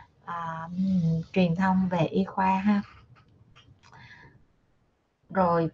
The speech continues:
bây giờ nếu như chúng ta điều trị cái đỏ da không đúng thì cái tình trạng đỏ da này có khả năng nó sẽ càng ngày càng tăng lên. Như vậy thì bây giờ chúng ta sẽ đến với phần mà chúng ta sẽ xử lý đỏ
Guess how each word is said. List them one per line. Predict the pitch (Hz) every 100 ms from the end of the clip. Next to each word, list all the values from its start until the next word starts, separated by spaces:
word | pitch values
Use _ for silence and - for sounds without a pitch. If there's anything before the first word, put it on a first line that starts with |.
| -
bây | 196
giờ | 196 165 165 - - - - -
nếu | 233 294
như | 302 240 220
chúng | 247 269
ta | 240 214 202 220
điều | 196 175
trị | 170 165 208
cái |
đỏ | 220 202
da | 220 202
không | 202 196
đúng | 185 214 320 - - - -
thì | - 180 160
cái | - -
tình | 165
trạng | 160 156
đỏ | 160
da | 214 214 190
này | 175 165 -
có | 202 226
khả | - -
năng | 208 196 185
nó | 202 226 -
sẽ | 147
càng | 190 160
ngày | 160 -
càng | 156
tăng | - 185
lên. | 190 190 190 - - - -
Như | 214
vậy | -
thì | 196
bây | 196
giờ | 214 180
chúng | 226
ta | 254 -
sẽ | -
đến | 202 226 269
với | 262 285 -
phần | - 185 160 - - - - -
mà | 165
chúng | - -
ta | 208 -
sẽ | 170 - -
xử | 156 160
lý | 220 254
đỏ | - -